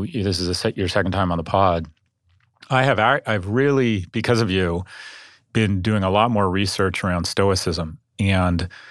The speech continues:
um, it strikes me, and I'd love if you have certain practices that we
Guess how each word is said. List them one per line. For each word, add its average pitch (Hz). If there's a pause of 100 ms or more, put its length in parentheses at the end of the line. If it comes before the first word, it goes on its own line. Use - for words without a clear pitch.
(500)
um, 92
it 104
strikes -
me, 104
and 101
I'd 101
love 107
if 98
you 104
have 95
certain 110
practices 98 (120)
that 98
we 98